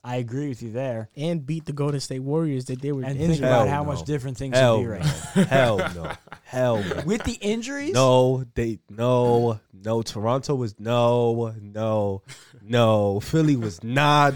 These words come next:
Speaker 3: beating the Warriors. No. Toronto was way better than Philly. No.
Speaker 1: Without K D.
Speaker 2: How are they way better, but they lost in seven in a, in one of the luckiest shots in N B A history that Kawhi hit?
Speaker 3: We all, we all know the Clippers are better than Denver. They just lost in seven.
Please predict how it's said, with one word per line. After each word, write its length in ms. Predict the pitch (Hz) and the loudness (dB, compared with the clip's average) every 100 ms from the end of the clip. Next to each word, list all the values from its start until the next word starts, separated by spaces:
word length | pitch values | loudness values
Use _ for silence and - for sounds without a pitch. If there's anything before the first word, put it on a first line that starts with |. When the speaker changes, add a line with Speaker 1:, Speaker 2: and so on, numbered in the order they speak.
| 123 | 2
Speaker 3:
beating 300 | 135 135 127 | 2 2 2
the 80 | 120 | 0
Warriors. 540 | 117 110 101 87 - | 2 2 2 -2 -8
No. 440 | 104 120 113 80 - _ _ _ | -4 0 0 -2 -10 _ _ _
Toronto 480 | - 123 160 165 180 | -4 0 2 2 0
was 160 | 151 110 | 0 0
way 200 | 123 165 | 0 0
better 320 | 123 160 190 | 2 2 2
than 160 | 127 | -2
Philly. 340 | 110 - 92 92 | -6 -8 -8 -8
No. 120 | 123 | -8
Speaker 1:
Without 420 | - - 151 185 | -6 -2 0 -2
K 200 | - 190 | -4 -4
D. 40 | 175 | -2
Speaker 2:
How 180 | 175 180 | 0 2
are 40 | |
they 100 | 190 165 | 2 0
way 200 | 160 156 | -2 -2
better, 360 | 147 156 151 | -2 -2 -2
but 180 | 135 143 | -4 -6
they 140 | 139 | -6
lost 340 | 135 135 143 - | -4 -2 -2 -4
in 100 | 127 | -8
seven 480 | - 135 131 117 110 | -6 -6 -6 -8 -8
in 160 | 127 | -6
a, 140 | 120 120 - | -6 -8 -12
in 140 | 131 | -10
one 120 | 131 147 | -6 -6
of 60 | |
the 60 | 139 | -6
luckiest 440 | 139 143 143 135 | -6 -6 -6 -6
shots 280 | - 131 135 | -6 -10 -8
in 80 | 135 | -8
N 100 | 135 | -6
B 140 | 135 | -4
A 20 | 131 | -6
history 340 | 135 - 131 | -8 -8 -8
that 120 | 127 | -8
Kawhi 300 | 117 117 127 | -10 -14 -16
hit? 200 | 131 113 | -14 -12
Speaker 3:
We 100 | 123 | 0
all, 160 | 156 160 | 2 2
we 160 | 131 160 | 2 2
all 160 | 170 | 4
know 120 | 160 | 2
the 80 | 143 | 0
Clippers 340 | 131 160 135 120 | 0 0 0 -2
are 40 | |
better 180 | 120 120 | -2 -2
than 120 | 107 | -2
Denver. 360 | 104 117 92 85 | -2 -2 -4 -6
They 140 | 107 | -4
just 220 | 123 147 | -2 -2
lost 400 | 113 123 127 - | 2 4 4 0
in 80 | 113 | -8
seven. 460 | 104 120 113 80 | -4 -2 -4 -6